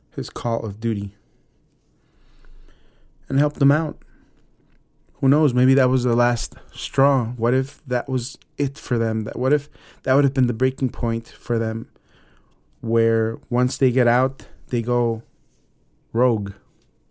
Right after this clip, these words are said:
'cause they were trying to do something good for someone and they got caught, and then boom. Now they have a record and all this stuff. Why? Because they were trying to help a mother that needed,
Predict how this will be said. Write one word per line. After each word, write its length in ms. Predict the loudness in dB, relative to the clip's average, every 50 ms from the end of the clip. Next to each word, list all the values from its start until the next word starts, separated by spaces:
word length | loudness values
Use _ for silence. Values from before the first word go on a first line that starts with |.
| _ _ _ _ _ _ _ _ _ -10
'cause 140 | -4 0 2
they 60 | 2
were 80 | 2 2
trying 200 | 2 2 2 2
to 60 | 0
do 120 | 0 -2
something 460 | -2 -2 -2 -2 -2 -2 -2 -2 -2
good 220 | 0 0 0 0 0
for 120 | -4 -6
someone 440 | -4 -2 -2 0 0 0 0 -2 -2
and 240 | -2 -2 -4 -4 -4
they 120 | -4 -4
got 200 | -4 -6 -6 -4
caught, 380 | -2 0 2 2 0 -2 -4 -6
and 160 | -6 -6 -4
then 220 | -4 -4 -6 -6
boom. 400 | -6 -4 -2 -2 -2 -2 -4 -6 -10 _ _ _ _ _ _ _ _ _ _ _ _ _ _ _ _ _ -6
Now 640 | -2 0 0 0 0 -2 -4 -4 -4 -6 -6 -8 -10 -12 -18 _ _ _ _ _ -12
they 140 | -8 -6
have 240 | -6 -6 -6 -8 -8
a 80 | -6 0
record 520 | 2 4 4 4 2 0 0 0 0 -2
and 120 | -4 -4 -6
all 120 | -6 -8
this 180 | -10 -12 -12 -14
stuff. 260 | -14 -16 -16 -18 -16 -12
Why? 140 | -12 -10 -10
Because 280 | -10 -12 -10 -8 -8
they 60 | -6 -6
were 80 | -8
trying 180 | -6 -4 -4 -4
to 60 | -2
help 260 | -4 -6 -6 -6 -8 -10 -10 -10 _ _ _ _ -20 -20 -20 -20 -20 -20 -20 -20 _ _ _ _ _ _ -8
a 80 | -2 0
mother 440 | 0 2 2 0 0 -2 -2 -2 -2
that 220 | -2 -2 -4 -4
needed, 540 | -4 -2 -2 -2 0 -2 -2 -2 -4 -6 -10